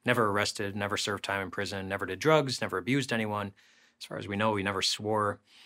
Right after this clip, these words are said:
He was given the Emmy Lifetime Achievement Award. He received the Presidential Medal of Freedom.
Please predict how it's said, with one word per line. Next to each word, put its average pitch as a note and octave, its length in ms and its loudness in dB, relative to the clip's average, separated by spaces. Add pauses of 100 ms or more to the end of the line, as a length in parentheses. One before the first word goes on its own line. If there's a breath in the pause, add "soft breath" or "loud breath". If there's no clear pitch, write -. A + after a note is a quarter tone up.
(200 loud breath)
He - 80 -14
was - 100 -6
given G2+ 200 -2
the F#2+ 140 -2
Emmy B2 220 2
Lifetime G#2+ 520 2
Achievement G2 480 -2
Award. F#2 400 -2
He F2 200 -8
received G#2+ 480 -2
the F#2+ 160 -8
Presidential B2 640 0
Medal B2+ 380 2
of G#2 120 -4
Freedom. A2+ 540 0